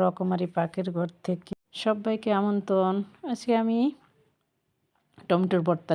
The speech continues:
রেসিপি নিয়ে চলে আসলাম, আশা করি আপনাদের ভালো লাগবে। তাহলে চলুন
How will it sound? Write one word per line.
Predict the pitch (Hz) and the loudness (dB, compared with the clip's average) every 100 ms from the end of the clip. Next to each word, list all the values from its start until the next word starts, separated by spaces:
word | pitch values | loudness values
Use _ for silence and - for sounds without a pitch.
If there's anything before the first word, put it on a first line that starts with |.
| 160 | 0
রেসিপি | 160 170 175 | -2 -4 -2
নিয়ে | 170 160 | -2 -2
চলে | 185 160 160 | -2 -2 -2
আসলাম, | 160 - 185 202 302 320 | -2 -2 2 2 0 -4
আশা | 226 226 208 | -6 -4 0
করি | 208 185 | 0 0
আপনাদের | 196 185 185 | -2 -2 0
ভালো | 180 175 185 | 0 0 2
লাগবে। | 180 180 190 220 254 | 0 -2 -4 -6 -4
তাহলে | 226 214 196 190 | -4 -4 -4 -4
চলুন | 190 196 | -4 -4